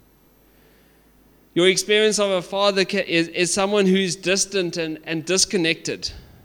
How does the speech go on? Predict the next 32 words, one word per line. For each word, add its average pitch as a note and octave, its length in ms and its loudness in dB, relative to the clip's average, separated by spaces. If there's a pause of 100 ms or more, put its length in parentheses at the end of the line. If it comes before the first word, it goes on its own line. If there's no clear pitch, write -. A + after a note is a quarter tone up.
(880)
And E3 140 -2
as G3 220 2
you G3+ 80 -2
thought G#3 280 -4
about F#3 320 -4
that F3+ 180 -6
question F#3+ 500 0
of, C#3+ 300 -2
of C3+ 400 -8
your D#3 240 -2
life D3+ 400 -4
is F3 120 -8
under E3 340 -6
a - 20 -4
f-, - 180 -16 (300)
your, D#3 180 -6
your, C#3+ 300 -6 (360)
your D3+ 140 -6
life E3 320 -6
is D3 320 -8
under D#3 240 -6
the D3 140 -8
Father's D3+ 420 -6
eyes, G#2+ 540 -16 (1500)
you E3 100 -2
may F3+ 200 6
have G3 100 8
had F#3+ 180 2
a F#3+ 80 2
sense F#3+ 380 0
of, F3 280 0
of D#3+ 160 -4